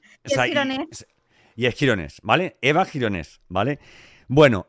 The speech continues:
Speaker 2: antes de irnos, hay una herramienta que se llama, que se llama Podium, ¿vale? Que no es Podium Podcast, ¿vale? Es una herramienta que se llama
Speaker 1: <laughs>
Speaker 2: Podium y que es una herramienta que tú metes el audio,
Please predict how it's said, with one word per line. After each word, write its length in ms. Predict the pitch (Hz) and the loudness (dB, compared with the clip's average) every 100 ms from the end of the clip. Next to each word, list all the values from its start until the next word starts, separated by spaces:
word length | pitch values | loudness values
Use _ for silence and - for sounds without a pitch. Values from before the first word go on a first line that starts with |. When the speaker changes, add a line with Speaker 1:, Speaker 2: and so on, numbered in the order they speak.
| - | 2
Speaker 2:
antes 320 | 202 220 226 | 2 4 4
de 120 | 156 | 4
irnos, 380 | 110 98 92 - | 2 -2 -8 -4
hay 100 | 175 | 0
una 100 | 214 | 2
herramienta 320 | 220 190 190 | 2 0 0
que 80 | 202 | -2
se 40 | 160 | 0
llama, 240 | 190 185 - - - | 0 0 -4 -20 -14
que 80 | 117 | -8
se 40 | |
llama 240 | 147 175 - | -2 -2 4
Podium, 560 | 143 120 95 85 76 65 _ _ _ | 4 4 0 -4 -8 -14 _ _ _
¿vale? 380 | 98 123 156 156 | -4 -4 -4 -10
Que 100 | - | -10
no 100 | 113 | -6
es 100 | 131 | -6
Podium 360 | - 143 135 120 | 0 0 0 -2
Podcast, 580 | - 95 - - - _ - | -4 -6 -8 -20 -20 _ -4
¿vale? 300 | 98 131 147 | 0 0 -2
Es 100 | - | -8
una 100 | 117 | -4
herramienta 240 | 123 127 135 | 0 0 -2
que 60 | 135 | -2
se 60 | |
llama 140 | 127 120 | -2 2
Speaker 1:
<laughs> 40 | |
Speaker 2:
Podium 400 | 151 156 165 208 - - - - - - | 2 4 2 0 -6 -20 -20 -20 -18 -4
y 60 | |
que 80 | 143 | -2
es 80 | 165 | 2
una 80 | 202 | 2
herramienta 340 | 202 156 127 | 0 0 0
que 100 | 127 | 0
tú 100 | 160 | 0
metes 280 | 139 113 110 | 0 -2 -2
el 80 | 123 | 2
audio, 400 | 170 196 247 233 | 2 2 -4 -8